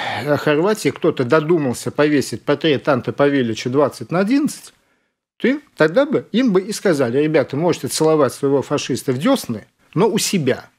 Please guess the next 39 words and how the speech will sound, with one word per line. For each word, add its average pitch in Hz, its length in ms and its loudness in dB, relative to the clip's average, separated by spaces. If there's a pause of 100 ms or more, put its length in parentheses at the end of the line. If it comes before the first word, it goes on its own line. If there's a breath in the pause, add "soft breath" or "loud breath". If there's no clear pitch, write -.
(160)
а 147 80 0
к - 100 -4
нам, 254 340 2
в 120 120 -2
наш 147 260 2
клуб 151 280 -2
цивилизованных 127 640 -2
стран, 240 420 -2
мы 151 120 0
вас 180 220 0
не 151 120 -4
пустим". 139 480 -4 (1040 loud breath)
А, 135 600 6
это 202 240 2
одна 202 420 2
составляющая, 139 800 0
но 151 60 0
не 160 100 0
менее 180 320 2
вредна 170 400 2
и - 20 0
другая, 180 480 2
внутренняя, 117 800 -4
потому 160 280 0
что 156 140 -4
никогда, 147 840 0 (140)
никогда 151 640 0
не 151 140 0
удастся 135 480 0
навязать 151 460 0
всему 156 440 -2
украинскому 131 640 -2
народу 135 420 -2
представление 147 760 0
о 117 40 0
том, 156 200 -4
что 143 160 -4
галичанские 131 680 -2
фашисты 120 600 -6